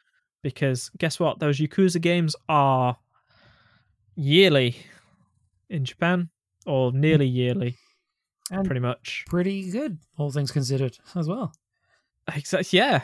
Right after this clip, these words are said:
Speaker 1: <laughs> it turns
Speaker 2: From
Speaker 1: out.
Speaker 2: what I've played, at the very least. Um,
Speaker 1: Um,
Speaker 2: yeah.
Speaker 1: I, I think, I think this, after I'm done with Disaster Report, I might barrel through three, four, five, and six.
Speaker 2: I, yeah, I am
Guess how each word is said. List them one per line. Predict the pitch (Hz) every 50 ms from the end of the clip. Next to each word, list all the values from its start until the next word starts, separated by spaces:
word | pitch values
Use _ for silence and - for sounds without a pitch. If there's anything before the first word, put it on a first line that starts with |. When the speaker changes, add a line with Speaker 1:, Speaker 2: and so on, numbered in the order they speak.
| - - -
Speaker 1:
<laughs> | _ _ -
it | 262 214 - - -
turns | 247 247 254 247 196
Speaker 2:
From | 233 269
Speaker 1:
out. | 294 254 165
Speaker 2:
what | 170 180
I've | 175 -
played, | - 123 120 131 143 156
at | 165 147
the | 143
very | 131 147 147 135 127
least. | 123 127 131 127 - - - - - - _ -
Um, | 170 156 143 139 139 135 135 135 135 135 - _ _ _ _ -
Speaker 1:
Um, | 147 143 135 135 139 139 143
Speaker 2:
yeah. | 147 165 170 156 151
Speaker 1:
I, | 156 - - 160
I | 170
think, | 160 - - 165 170 - - _ _ -
I | 175 151
think | - - 165 156 156 - _ _ _ -
this, | 160 151 - - - - - - - - - _ _ _ _ _ _ _ _ _ _ _ _ _ _ _ _ _ _ -
after | 175 165 - - -
I'm | 160 160 151
done | 143 165 160 156
with | 156 147 -
Disaster | 151 139 139 151 147 - - - 151
Report, | 143 - _ - 147 139 139 - -
I | 147 139
might | 135 131 131 135 135 139 139 - _ _ _ _ _ - -
barrel | - 143 139 139 135 139 135 127
through | - - - 147 135 135 131 127
three, | - _ - 139 135 131
four, | - - 143 135 127
five, | - - 135 127 127 131
and | 127 120
six. | - - 147 131 - _ - - -
Speaker 2:
I, | 147 147 151
yeah, | 151 151 147 135 139 143 143 139 135 135 143
I | 135 135 139
am | 135 135 131 131 131 123 120 120 120 117